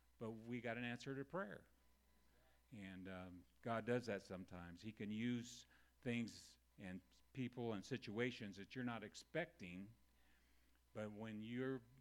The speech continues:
you've been fervent in your prayer and you are expecting something from him, then he is always faithful to answer.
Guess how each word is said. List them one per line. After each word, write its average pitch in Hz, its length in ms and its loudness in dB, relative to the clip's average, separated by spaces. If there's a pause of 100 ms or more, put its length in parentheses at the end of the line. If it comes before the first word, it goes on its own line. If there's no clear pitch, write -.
(100)
you've 127 180 4
been 120 160 4 (100)
fervent 160 420 0
in 123 120 0
your 110 140 -2
prayer 101 460 -2 (960)
and 98 400 0
you 117 280 2
are 101 400 2
expecting 120 840 -2 (140)
something 101 440 -6
from 95 140 -8 (120)
him, 90 280 -8 (1120)
then 101 340 -2 (500)
he 117 260 0 (320)
is 101 160 -6
always 101 280 0 (120)
faithful 90 480 -4
to 120 260 -8
answer. 92 320 -10